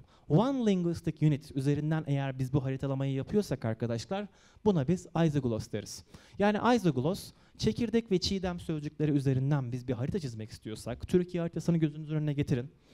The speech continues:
Ankara'dan bir grup yola çıkıyor, İstanbul'dan bir grup, işte İzmir'den bir grup, İzmir'de, İzmir'e doğru gidiyoruz biz. İzmir'de çiğdem sözcüğü kullanılıyor. Ankara, İstanbul ve Mersin'den yola çıktık diyelim. İnsanlara soruyoruz, "Sen buna ne diyorsun?"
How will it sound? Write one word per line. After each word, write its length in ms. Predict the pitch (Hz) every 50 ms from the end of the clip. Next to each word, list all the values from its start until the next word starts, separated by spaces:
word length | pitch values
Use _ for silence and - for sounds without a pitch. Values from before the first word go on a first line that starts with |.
| - - - - _ - - -
Ankara'dan 560 | 170 160 156 - - 165 165 165 160 156 151
bir 80 | 151
grup 200 | 135 139 131 -
yola 200 | 123 120 113 117
çıkıyor, 340 | - - - - - 123 120
İstanbul'dan 680 | 117 - - - - 139 139 143 147 139 143 135 131 135
bir 80 | 135
grup, 340 | 117 117 113 120 - - -
işte 360 | 127 - - - 139 135 131 - - - - - -
İzmir'den 580 | 160 156 147 151 156 151 143 156 147 147 147 147
bir 80 | 143
grup, 220 | 127 127 123 - -
İzmir'de, 480 | 147 131 139 143 139 120 113 117 123 -
İzmir'e 300 | 175 175 185 170 135 120
doğru 160 | 117 143 202
gidiyoruz 400 | 175 160 147 143 120 110 101 -
biz. 160 | - - -
İzmir'de 320 | - 170 156 139 131 156 185
çiğdem 320 | - - 175 156 165 160
sözcüğü 360 | - - 131 117 113 117 117
kullanılıyor. 540 | 113 - 120 117 113 110 110 110 107 110 110 - _ - - - - -
Ankara, 340 | 160 151 160 165 - 180 170
İstanbul 540 | 170 - - - 175 170 170 165 165 160 156
ve 180 | 165 165 160 - - - - -
Mersin'den 520 | 160 165 160 160 - - 165 147 139 127
yola 200 | 120 117 113 113
çıktık 380 | - 127 - - 135 - - -
diyelim. 300 | 120 117 127 180 208 - - - - - - - - -
İnsanlara 500 | 180 190 175 - 160 135 139 156 185 214
soruyoruz, 480 | - - 151 143 135 123 110 107 110
"Sen 300 | - - 175 175 175 156
buna 100 | 143 156
ne 160 | 180 175 147
diyorsun?" 320 | 117 104 92 - - -